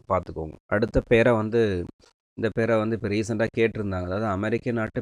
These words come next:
பேராசிரியர்கள் யாரு? வி எஸ் ராஜன், ஜார்ஜ் ஹெல் ஹார்ட். ஜார்ஜ் எல் ஹார்ட்டுங்கிறது நம்ம புது புக்ல பாக்ஸாவே கொடுத்துருப்பாங்க. சரிங்களா? மறந்துட வேண்டாம்.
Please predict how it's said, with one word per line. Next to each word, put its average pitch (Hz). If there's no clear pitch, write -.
பேராசிரியர்கள் 104
யாரு? 104
வி 113
எஸ் 120
ராஜன், 101
ஜார்ஜ் 113
ஹெல் 107
ஹார்ட். 101
ஜார்ஜ் 110
எல் 117
ஹார்ட்டுங்கிறது 107
நம்ம 123
புது 120
புக்ல 117
பாக்ஸாவே 101
கொடுத்துருப்பாங்க. 101
சரிங்களா? 101
மறந்துட 95
வேண்டாம். 95